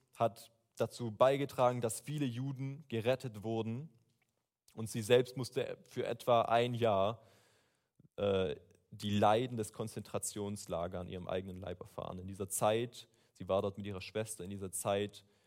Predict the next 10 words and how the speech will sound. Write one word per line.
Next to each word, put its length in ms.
ist 100
ihre 180
Schwester 800
gestorben. 840
Und 120
Jahre 280
später 460
erzählt 440
sie 320
dann 340